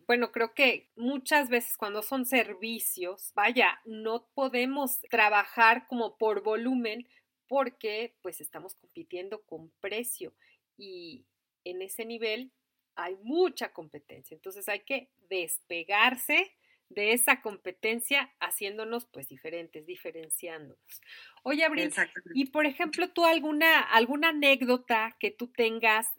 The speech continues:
Speaker 1: de alguna persona o alguna empresa que denotó y que tú identificaste inmediatamente como falta de organización y que tú de alguna forma pusiste ahí tu granito de arena para que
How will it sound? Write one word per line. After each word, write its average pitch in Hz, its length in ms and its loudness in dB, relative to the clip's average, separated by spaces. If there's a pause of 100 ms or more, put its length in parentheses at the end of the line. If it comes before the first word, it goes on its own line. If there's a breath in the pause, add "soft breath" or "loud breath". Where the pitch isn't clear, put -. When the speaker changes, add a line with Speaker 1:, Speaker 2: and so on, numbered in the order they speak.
(120)
Speaker 1:
de 185 680 -2
alguna 220 840 0 (120)
persona 226 840 -2
o 202 140 0
alguna 233 380 -2
empresa 220 760 -2 (140 loud breath)
que 208 240 2
denotó 220 640 0
y 254 120 -4
que 214 140 -2
tú 247 180 -8
identificaste 240 840 -4
inmediatamente 202 760 -6
como 185 440 -8
falta 240 600 0
de 220 100 -2
organización 185 920 -6 (400 soft breath)
y 233 140 -18
que 214 160 -4
tú 254 500 -6
de 214 80 -4
alguna 226 340 -4
forma 220 680 -4
pusiste 208 500 -10
ahí 196 320 -4
tu 202 140 -18
granito 190 420 -8
de 190 80 -4
arena 185 340 -8
para 151 220 -10
que 135 340 -20